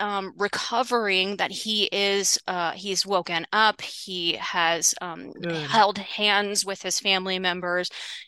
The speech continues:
Speaker 1: It looks like he's, um, showing signs of cognition. So prayers for him and his recovery. But I just wanna say that we still don't know whether it was certain, you know, with certainty if he had the covid jab or if that was the cause or whatever.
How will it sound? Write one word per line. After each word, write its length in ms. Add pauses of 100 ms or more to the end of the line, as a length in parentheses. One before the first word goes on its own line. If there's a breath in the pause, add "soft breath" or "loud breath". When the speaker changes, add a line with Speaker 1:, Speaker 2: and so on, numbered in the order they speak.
(220 loud breath)
Speaker 1:
It 100
looks 480
like 180
he's, 460
um, 560 (600)
showing 340
signs 320
of 100
cognition. 840 (340 loud breath)
So 380
prayers 340
for 140
him 180
and 100
his 120
recovery. 500
But 160
I 80
just 200
wanna 160
say 320 (100)
that 120
we 120
still 260
don't 260
know 380
whether 520
it 100
was 100
certain, 400
you 100
know, 140
with 180
certainty 720
if 140
he 60
had 180
the 80
covid 300
jab 320
or 100
if 60
that 180
was 140
the 60
cause 380
or 80
whatever. 680